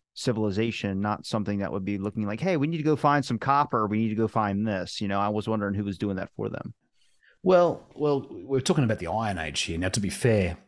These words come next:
Speaker 2: um, there were still, uh, a number of things that were made of, of bronze, and bronze consisted of, uh, copper and tin. Um, most of the copper in the Mediterranean came from an island called Cyprus. The,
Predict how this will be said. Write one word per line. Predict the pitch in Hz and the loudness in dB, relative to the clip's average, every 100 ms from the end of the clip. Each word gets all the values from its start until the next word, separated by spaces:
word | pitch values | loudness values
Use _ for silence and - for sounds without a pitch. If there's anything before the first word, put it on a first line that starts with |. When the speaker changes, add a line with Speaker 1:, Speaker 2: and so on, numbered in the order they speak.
| - | -4
Speaker 2:
um, | 85 78 76 - - | -2 -2 -6 -12 -2
there | 101 | 0
were | 82 | 2
still, | - 104 80 73 - - | 2 0 -2 -4 -12 -8
uh, | 73 - - - | -4 -4 -6 -10
a | - | -6
number | 82 80 76 | -4 -2 -4
of | 71 | -4
things | - 98 78 | -2 -2 -2
that | - - | -4 -6
were | 78 | -4
made | 78 76 - - | -2 -2 -6 -6
of, | 76 76 - | -6 -6 -6
of | 76 71 | -6 -4
bronze, | - 80 156 175 - | 0 4 4 4 0
and | - 78 | -4 -4
bronze | 71 78 76 | -2 -2 -2
consisted | 85 76 85 - 73 | -2 -2 -2 -2 -2
of, | 73 71 - - - _ | -2 -4 -10 -18 -20 _
uh, | 76 78 73 - | -4 -2 -2 -2
copper | - 92 85 71 - - | -2 0 0 -2 -10 -6
and | 78 67 - | -4 -4 -2
tin. | - 160 220 - - - _ - | 4 6 4 0 -20 -20 _ -4
Um, | 80 80 76 - | 0 0 -2 -4
most | 90 101 135 - | 0 4 4 2
of | - | -2
the | - | -4
copper | - 113 - 90 | -2 -2 0 -4
in | 80 | -4
the | |
Mediterranean | 78 87 76 - 76 82 82 78 76 | -4 -4 -2 -4 0 0 0 -4 -6
came | - 87 80 | -4 -4 -4
from | - 85 73 73 71 - - - | -4 -4 -4 -6 -6 -6 -6 -4
an | 82 73 | -4 -2
island | 76 78 78 | -2 -2 -4
called | - - | -8 -2
Cyprus. | - 110 107 - 139 - | 0 2 0 0 -2 -2
The, | 82 73 64 | -4 -6 -10